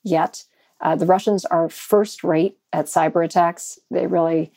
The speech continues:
have best in class, um, cyber operations. And what we've seen so far, while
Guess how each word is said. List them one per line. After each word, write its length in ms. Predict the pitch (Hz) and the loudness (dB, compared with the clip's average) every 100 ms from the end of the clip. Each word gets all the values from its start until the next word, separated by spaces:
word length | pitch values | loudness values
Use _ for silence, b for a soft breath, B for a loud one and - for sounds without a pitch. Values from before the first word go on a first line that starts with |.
| _ - | _ -2
have 260 | 170 180 | -2 0
best 280 | - 165 - | 0 0 0
in 120 | 160 | -2
class, 540 | 160 165 160 - - - | 0 0 0 -2 -12 -10
um, 360 | 165 156 - - _ _ _ _ _ - | -4 -4 -4 -6 _ _ _ _ _ -6
cyber 380 | - 170 165 160 | 2 4 4 0
operations. 800 | 156 160 160 - - - - | 0 0 0 0 -6 -6 -10
And 240 | - 185 165 | -2 0 2
what 180 | 170 - | 2 2
we've 160 | 190 | 0
seen 300 | - 196 185 | 2 0 0
so 260 | - 180 165 | 2 2 2
far, 540 | - 170 160 170 170 _ _ _ _ _ | 4 2 4 0 -4 _ _ _ _ _
while 640 | - 180 180 175 170 165 | -2 4 6 6 4 0